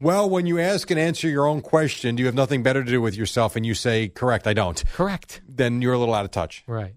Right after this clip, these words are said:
Speaker 1: Yes. My life right now is revolving around youth baseball, and
Speaker 2: Right.
Speaker 1: so I know in a few years that'll be over, and maybe I'll have a better handle on different day. I don't know.
Speaker 2: I don't know.
Speaker 1: I don't know.
Speaker 2: That just goes to show how many, how you really can be very successful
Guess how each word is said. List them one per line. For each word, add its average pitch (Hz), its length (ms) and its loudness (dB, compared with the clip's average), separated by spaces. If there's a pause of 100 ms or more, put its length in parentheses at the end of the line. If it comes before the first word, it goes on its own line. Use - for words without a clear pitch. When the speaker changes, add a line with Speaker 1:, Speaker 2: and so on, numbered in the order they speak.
Speaker 1:
Yes. - 360 -20 (160)
My 120 220 2
life 120 340 -2
right 117 140 -2
now 107 200 -4
is 92 120 -12
revolving 104 380 -4
around 98 380 -8
youth 107 180 -10
baseball, 135 560 -4
and 107 120 -8
Speaker 2:
Right. 123 120 0
Speaker 1:
so 104 120 0
I 104 140 -2
know 110 200 -4
in 107 60 -4
a 98 40 -8
few - 180 -12
years 101 220 -10
that'll 98 200 -6
be 95 140 -8
over, 123 400 -4 (500)
and 98 360 -10
maybe 104 280 -4
I'll 98 320 -6 (300)
have 95 120 -20
a 92 60 -18
better 98 500 -10
handle 95 320 -12
on 85 240 -10 (140)
different 95 280 -10
day. 90 120 -8
I 95 80 -8
don't 117 100 -6
know. 104 160 -10 (160)
Speaker 2:
I 120 60 -8
don't 123 160 -6
know. 139 240 -8 (380)
Speaker 1:
I 101 60 -16
don't 117 220 -6
know. 113 460 -4
Speaker 2:
That 139 140 -2
just 123 180 -4
goes 127 200 2
to 107 80 -6
show 151 200 2
how 117 200 0
many, 135 460 0 (400)
how - 140 -2
you 156 180 0
really 180 340 0
can 143 220 -4
be 139 380 -2 (520)
very 135 440 -2
successful 131 1000 -6